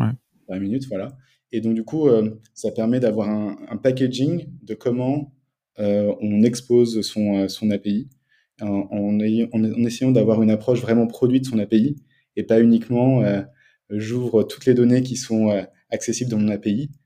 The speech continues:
Speaker 2: On a un peu, on a une autre image qu'on essaye de mettre, euh, qu'on, de, de pousser aussi, c'est qu'aujourd'hui, les A P I sont un peu partagées comme des dictionnaires. On donne, euh, accès à un ensemble,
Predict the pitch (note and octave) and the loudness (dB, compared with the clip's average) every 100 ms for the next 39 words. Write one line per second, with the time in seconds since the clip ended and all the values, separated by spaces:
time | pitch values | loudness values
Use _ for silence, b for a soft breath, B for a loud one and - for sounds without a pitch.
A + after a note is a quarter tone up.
0 | _ _ _ _ - G#2+ A2 A#2 C3 D3 | _ _ _ _ 0 4 4 4 4 4
1 | B2+ B2 A#2+ A#2 C3 C3 C3 B2+ C3+ C3+ | 6 4 2 4 4 2 2 2 2 2
2 | A#2 G#2+ B2+ A#2 G#2+ G#2+ - G#2+ G2+ G2+ | 0 2 2 2 2 0 -2 -2 -2 -6
3 | _ _ _ A2+ G#2+ G#2+ A2 A2+ A2 B2 | _ _ _ -2 -2 -2 -4 -6 -6 -4
4 | C#3+ C#3 - D3 C#3+ A2+ - A2+ A#2+ A#2 | 2 2 2 -2 0 0 0 0 0 0
5 | C3 D3+ A2+ G#2 A2 A#2+ C3+ C3+ - G#2+ | 2 2 2 2 2 0 -2 -4 -6 -4
6 | C3 B2+ - - G#2+ B2 B2 G#2+ G#2 G#2 | -2 -4 -6 -6 -4 -4 -2 -2 -2 -4
7 | - A#2 A#2 C#3 G2+ _ _ _ _ _ | -4 -2 0 -2 -8 _ _ _ _ _
8 | _ - G#2 G#2+ B2 C3 A2 G#2+ A2 A2 | _ -8 -2 2 4 6 4 2 -2 -4
9 | - B2 A2+ G#2+ A2+ - C3 B2 G2+ G2+ | -4 -2 0 0 -2 -2 -2 0 0 0
10 | G2 | -2